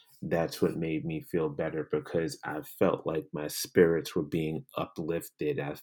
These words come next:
felt like, um, I wanted to laugh. I wanted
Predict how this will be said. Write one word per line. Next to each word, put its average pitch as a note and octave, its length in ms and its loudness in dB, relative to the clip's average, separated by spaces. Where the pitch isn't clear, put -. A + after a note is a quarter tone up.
felt E3+ 300 2
like, D#2 340 -4
um, D#2+ 500 -4
I D#2+ 80 -4
wanted F2+ 340 2
to G#2+ 120 2
laugh. F2+ 600 2
I C#2+ 60 0
wanted E2 580 -2